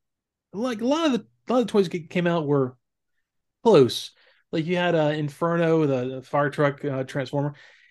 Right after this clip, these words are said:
It had, um, like a, like a squirting gun thing with it, but otherwise it was pretty much the same. A few,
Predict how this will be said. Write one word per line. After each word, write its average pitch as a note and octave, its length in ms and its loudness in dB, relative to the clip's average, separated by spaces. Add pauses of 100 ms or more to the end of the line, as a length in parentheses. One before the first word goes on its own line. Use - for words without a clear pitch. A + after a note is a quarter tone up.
(120)
It C#3 120 -2
had, E3 200 2
um, C3 420 4
like D#3 220 -8
a, E3+ 60 2
like D3+ 240 -4
a - 40 -14
squirting D#3+ 800 -2 (580)
gun D3 220 2
thing D#3+ 180 -2
with E3 140 -2
it, D#3+ 140 0
but E3 80 2
otherwise G#3 500 2
it F#3+ 60 0
was E3 120 -4
pretty B3 400 -4
much G#3+ 320 -4
the E3 80 -12
same. D#3+ 320 -2
A C#3 40 -4
few, E3 480 -2